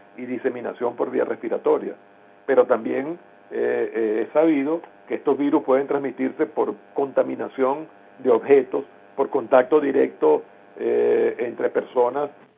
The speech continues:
eh, y, y, y, y, digamos, por la vía de, de, de, de, de, de contaminación. Y, eh, eso implica,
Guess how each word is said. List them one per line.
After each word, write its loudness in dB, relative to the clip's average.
eh, -2
y, -8
y, -10
y, -8
y, -8
digamos, -4
por 0
la 2
vía 6
de, 4
de, -2
de, -4
de, -6
de, -6
de -20
contaminación. -4
Y, 0
eh, 4
eso 0
implica, 2